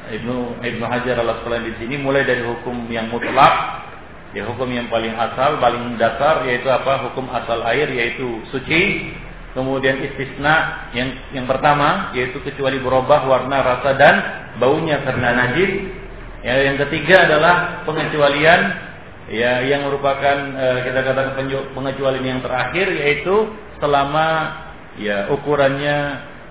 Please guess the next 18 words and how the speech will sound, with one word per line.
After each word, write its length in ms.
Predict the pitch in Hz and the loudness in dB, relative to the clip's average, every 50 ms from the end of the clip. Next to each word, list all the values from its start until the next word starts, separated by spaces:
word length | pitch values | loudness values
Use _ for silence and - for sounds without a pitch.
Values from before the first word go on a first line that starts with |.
| - 95 | -14 -10
ya, 320 | 95 92 98 95 - - | -8 -8 -8 -8 -10 -8
kurang, 400 | - 147 143 135 156 165 160 156 | -4 -2 2 6 6 6 6 6
apa 180 | 143 139 131 143 139 | 2 2 4 4 2
namanya, 280 | 135 127 127 135 147 151 165 - - - - - - - 117 | 2 2 0 0 -2 -2 -2 -4 -6 -8 -12 -12 -8 -2 2
eh, 140 | 120 120 120 | 2 2 4
lebih 400 | 123 123 120 - - 170 - 120 | 2 0 0 0 -2 0 2 2
dari 240 | 120 117 120 117 117 | 2 2 2 0 0
dua 240 | 117 113 107 107 | 0 0 0 0
kullah. 400 | 110 107 104 98 92 - - - - - - - - - - - - - - - - | -2 -2 0 0 0 0 -2 -6 -8 -10 -12 -14 -14 -16 -16 -16 -16 -16 -16 -14 -12
Ya, 320 | 92 98 101 98 - 101 104 | -10 -10 -10 -10 -10 -8 -6
lebih 240 | 110 110 147 135 | -4 -2 0 0
dari 240 | 123 123 123 127 123 | 2 2 2 2 2
dua 400 | 123 120 139 170 202 196 - - | 4 6 6 6 6 4 0 -2
kullah. 240 | 117 107 - - - - - - - - - - - | -2 -2 -2 -2 -4 -4 -10 -12 -14 -16 -14 -8 -2
Jika 640 | 117 202 214 208 214 196 170 151 151 151 - 175 151 | 0 2 2 6 6 8 8 8 6 4 2 -2 -2
ukurannya 720 | 151 165 170 196 202 196 190 180 160 147 143 - - - | -2 0 2 4 4 4 2 0 -2 -2 -4 -6 -6 0
kurang 400 | 185 196 208 226 240 240 240 233 | 2 4 6 6 6 6 6 4
dari 160 | 220 196 190 | 4 4 2